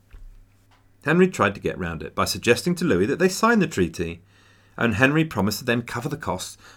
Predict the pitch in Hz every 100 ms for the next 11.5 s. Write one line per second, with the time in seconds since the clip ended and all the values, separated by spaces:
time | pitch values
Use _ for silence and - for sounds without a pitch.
0 | - - - 131 127 92 - - - 80
1 | 80 80 92 113 87 80 - _ _ _
2 | _ _ _ _ 139 110 110 113 87 73
3 | - 78 82 87 - - _ _ _ _
4 | _ _ _ _ - 90 135 156 180 165
5 | 170 - 117 107 85 80 85 - _ -
6 | _ - 110 120 185 139 90 90 175 185
7 | 202 214 160 - 87 80 80 82 80 80
8 | 117 120 170 160 - 80 - _ _ _
9 | _ _ _ _ _ _ _ - 135 160
10 | 156 - - 165 160 - - 82 78 -
11 | - 170 160 90 80